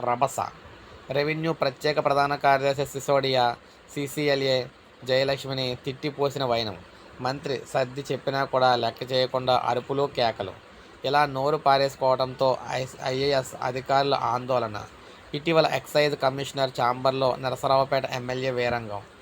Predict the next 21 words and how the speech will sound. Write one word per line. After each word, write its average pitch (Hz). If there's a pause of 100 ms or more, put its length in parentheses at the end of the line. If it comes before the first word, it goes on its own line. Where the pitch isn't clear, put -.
(300)
ఆయనకు 143
భయపడి 139
వెంటనే 135 (600)
ఇక్కడ 143 (420)
కోరిన 143
ప్రకారం 135
ఆర్డర్ 127
ఇచ్చేసిన 135 (480)
డైరెక్టర్. 123 (1300)
కాకినాడ 151 (500)
రంగరాయ 143 (140)
మెడికల్ 135
కాలేజీలో 131 (140)
ఎస్సీ 131
ప్రొఫెసర్పై 131 (100)
ఎమ్మెల్యే 131
నానాజీ 123
దాడి. 110 (640)
తిరువూరు 160
ఎమ్మెల్యే 139 (520)
కొలికిపూడి 143